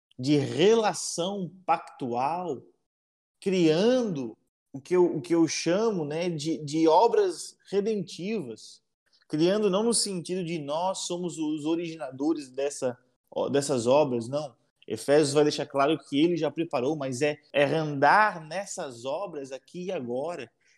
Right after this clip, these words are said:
de tal modo que as nossas boas obras, cada gesto, quer seja, é, em, em cada aspecto da vida humana, como o Serginho falou, expresse,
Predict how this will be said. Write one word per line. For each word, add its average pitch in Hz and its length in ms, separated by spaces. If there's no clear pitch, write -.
de 143 100
tal 165 220
modo 170 380
que 165 280
as 143 160
nossas 170 520
boas 147 520
obras, 143 520
cada 180 540
gesto, 135 680
quer 160 180
seja, 170 500
é, 131 220
em, 143 360
em 139 80
cada 160 240
aspecto - 720
da 143 100
vida 139 180
humana, 139 400
como 139 220
o 131 60
Serginho 127 580
falou, 131 600
expresse, 165 1120